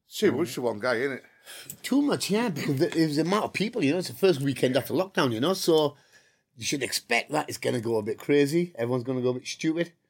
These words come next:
Speaker 2: And it did. Anyway, we turfed them out of the one next door. Four people allowed only.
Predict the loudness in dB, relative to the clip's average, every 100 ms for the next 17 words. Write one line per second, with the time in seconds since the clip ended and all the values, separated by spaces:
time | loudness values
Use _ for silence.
0 | _ -10 -6 2 2 2 _ _ _ _
1 | _ _ _ _ _ _ 0 4 4 4
2 | -2 -6 -4 2 4 4 2 4 4 4
3 | 4 4 2 0 -4 2 2 0 _ _
4 | _ _ _ _ _ _ _ -20 -10 2
5 | 2 2 0 2 2 2 -2 -6